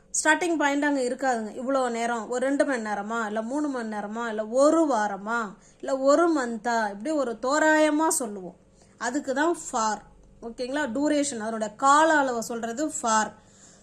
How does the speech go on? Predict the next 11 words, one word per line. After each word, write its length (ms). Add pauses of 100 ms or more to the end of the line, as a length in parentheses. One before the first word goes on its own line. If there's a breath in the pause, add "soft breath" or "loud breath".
(160)
சின்ஸ் 280 (140)
சொல்லும்போது, 380 (100)
ஸ்டார்டிங் 540 (140)
பாயிண்ட்டை 640
சொல்லும்போது 400
தான் 220
சின்ஸ் 260 (100)
போடுவோம். 280 (440 loud breath)
இந்த 100 (120)
ப்ரெசன்ட் 480
பர்ஃபெக்ட்டுக்கே 760